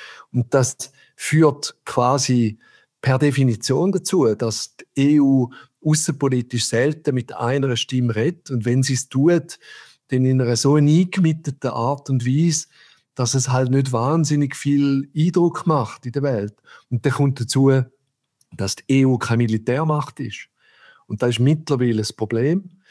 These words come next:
weil militärische Macht von gewissen Ländern, nicht nur von Russland, sondern auch von den U S A und von China, wieder stärker eingesetzt wird, um zum Beispiel handelspolitische oder zollpolitische oder andere politische Interessen voranzubringen.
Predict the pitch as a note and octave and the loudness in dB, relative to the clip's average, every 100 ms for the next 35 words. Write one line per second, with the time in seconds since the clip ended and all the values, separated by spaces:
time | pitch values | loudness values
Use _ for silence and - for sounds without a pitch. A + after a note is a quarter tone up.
0 | - A2 A#2+ C3 C3+ C3+ - _ - B2 | -10 -2 0 2 2 0 -2 _ -4 0
1 | B2+ A#2+ - A2+ C3+ D#3+ - B2+ A2 C#3 | 0 0 -2 0 0 0 -2 -2 0 -2
2 | D3+ - - - - - A#2+ A2+ B2+ D3 | -4 -10 -18 -16 -8 -2 0 0 -2 -2
3 | - E3 D3+ C3+ C#3 D3 D3+ C3+ A#2 D#3 | 0 0 2 2 2 2 0 0 0 2
4 | F3+ F3+ F3+ F3+ E3 F3 - D#3 A#2 A2 | 2 2 2 0 2 0 -2 -2 -2 -4
5 | - A2 A2 A2 A#2 A#2 A#2+ C3+ D#3 D#3 | -2 -2 -2 -4 -4 -2 0 2 0 0
6 | C3+ C3 C3+ - - _ - A2+ A2+ A2 | -2 -2 -4 -12 -20 _ -8 -8 -6 -4
7 | B2 D3 D#3+ D3 - - - - C3+ B2+ | 0 2 2 0 -6 -20 -10 -4 -2 0
8 | - C3+ D3 B2+ C3+ F3 - D3+ D3 - | 2 2 0 2 2 2 2 0 0 -2
9 | C3+ C#3 C#3 B2+ B2 A2+ A2+ _ - A#2 | 0 0 0 0 0 -2 -6 _ -2 -2
10 | A2+ G#2+ G2+ D3 G3 F3 F3+ E3 C#3+ - | -2 -2 0 2 2 2 2 2 2 -2
11 | G2+ A2 A#2 - C#3 D3 D3 C3+ C#3 B2 | -4 -4 -2 0 0 0 0 -2 -2 -6
12 | B2+ B2 - A#2 C#3+ E3+ D3+ C#3+ C#3 C3+ | -2 -2 -2 0 2 2 0 -2 -2 -2
13 | C#3 C3+ C#3 C3 - B2+ B2+ - C3+ - | -6 -8 -4 -4 -2 -2 -2 -4 -6 -8
14 | _ _ _ - B2 B2+ C#3 - A2 A2 | _ _ _ -4 0 0 -2 -4 -4 -4
15 | A2 | -6